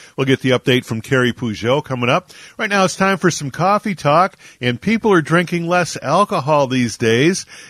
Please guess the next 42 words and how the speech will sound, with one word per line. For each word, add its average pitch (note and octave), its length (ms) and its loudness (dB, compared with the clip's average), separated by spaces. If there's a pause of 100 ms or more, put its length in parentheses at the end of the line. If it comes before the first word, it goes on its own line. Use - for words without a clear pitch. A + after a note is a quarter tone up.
and G2+ 320 -2
the G2 140 0
search C#3+ 320 0
for F#2+ 160 -2
sober C#3 360 2
options C#3 440 -2
has A#2 160 -6
gone C3+ 260 0
beyond A#2 340 -2
bars A#2+ 380 0
and F2 160 -6
restaurants. C3 680 -2 (340)
In G2+ 80 -2
its F#2+ 180 -2
annual C3+ 380 0
travel E3+ 460 0
trend C3 320 -2
report, A2+ 500 2 (260)
Expedia C3+ 640 2
says C3+ 340 0
that G#2 120 -2
more B2 220 2
than G#2 140 0
forty F3+ 360 2
percent F#3 220 -4
of E3+ 260 0
travelers C#3+ 680 2
are A#2 80 2
likely C#3 400 0
to B2 100 0
book C#3+ 300 0
a G#2+ 60 0
detox B2 840 -4
trip G2+ 260 -2
this F#2+ 300 -6
year, G#2+ 280 0 (400)
even G2 280 -4
coining A#2 340 -2
the F#2 80 -4
term A#2+ 420 -4
dry G#2+ 380 -2
tripping. F3 640 0